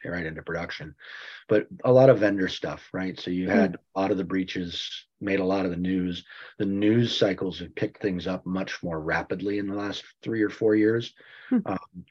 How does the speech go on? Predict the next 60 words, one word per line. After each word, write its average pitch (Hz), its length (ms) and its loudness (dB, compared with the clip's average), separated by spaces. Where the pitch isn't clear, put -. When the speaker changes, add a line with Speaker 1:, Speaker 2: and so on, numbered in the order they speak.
Speaker 1:
so 92 500 0
it's 104 240 -4
top 110 320 2
of 87 140 -2
mind, 92 380 0
and 107 120 0
it's - 140 -4
to-, 127 240 0
it 123 120 4
ends 139 160 8
up 120 100 6
being 104 200 -2
top 104 220 -4
of 95 80 -2
mind 95 260 -2
even 92 180 0
if 90 120 -6
you're 95 100 -6
sitting 92 320 0
in 90 120 -2
a, 85 60 -2
you 82 140 -6
know, 82 300 -6
in 87 120 -6
a 82 40 -2
pub 95 300 -2
and 87 80 -6
having 82 220 -6
a 76 40 -10
beer, 98 400 4
and 90 80 -8
somebody 92 220 2
finds 92 240 0
out 82 100 2
that 85 120 -6
you're 85 180 -4
doing 85 240 -6
security 98 400 -2
stuff. - 240 -6
It's - 120 -14
like, - 120 -10
"Oh 202 100 4
yeah, 202 220 6
I 123 80 6
heard 160 200 0
about - 280 -2
that, 143 240 2
you 113 100 -4
know, 104 100 -2
Experian 110 580 2
breach 85 320 -6
or 180 80 -6
whatever." - 360 -6
Speaker 2:
<laughs> 240 100 6
That's 247 220 8
interesting. 240 580 6
I 262 80 10
mean, 262 160 10
I, 254 160 6
I, 247 240 6